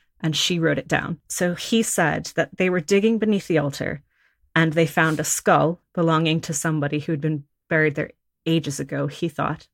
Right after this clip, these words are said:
in the Middle Ages. They found a carved stone, which is known as the Chevalier or the Knight's Stone today, and they saw something glittering in the ground.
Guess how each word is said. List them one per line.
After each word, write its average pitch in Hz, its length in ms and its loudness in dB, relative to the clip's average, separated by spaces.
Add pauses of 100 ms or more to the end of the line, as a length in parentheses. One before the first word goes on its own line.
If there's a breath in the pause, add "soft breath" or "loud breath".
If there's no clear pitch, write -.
(140)
in 160 100 2
the 151 80 2
Middle 151 240 0
Ages. 135 480 -6
They 170 200 -2
found 160 680 0 (680)
a 151 480 2 (180)
carved 180 680 2
stone, 165 600 0 (920)
which 160 200 -4
is 143 120 -2
known 156 220 0
as 151 200 -2
the 143 200 0
Chevalier 156 640 0
or 156 140 -4
the 151 80 -2
Knight's 165 400 0
Stone 156 460 -2
today, 160 400 -4 (760)
and 180 280 4
they 185 200 2
saw 208 380 0
something 175 680 -2
glittering 160 600 2
in 151 160 0
the 147 80 0
ground. - 500 0